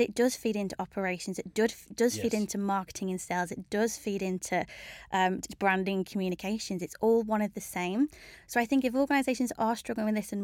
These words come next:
Speaker 1: wondering where to start, my advice would be just try and do even just yourself a little audit. Just kind of, what are my values?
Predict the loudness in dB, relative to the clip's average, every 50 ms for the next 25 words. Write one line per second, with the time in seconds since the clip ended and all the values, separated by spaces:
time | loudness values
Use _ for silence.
0 | 0 0 2 2 2 0 -2 -2 -2 -4 -4 -6 -10 -10 -8 -6 -4 -2 0 2
1 | 2 2 2 0 -2 -4 -10 -20 -20 -20 -20 -8 -4 0 0 0 0 0 2 2
2 | 2 2 2 0 -2 -4 -2 -2 -2 -2 -4 -6 -8 -8 -8 -6 -2 2 4 6
3 | 6 6 4 2 -2 -2 0 2 4 4 4 4 0 -2 -4 -4 0 2 2 2
4 | 2 0 -2 0 0 0 0 0 -2 -2 0 0 2 2 0 0 -2 -4 -6 -8
5 | _ -20 -20 -20 -20 -20 -20 -20 -20 -4 0 0 0 0 -2 -4 -4 -2 2 4
6 | 4 6 6 6 6 6 6 6 6 6 6 4 4 2 0 -2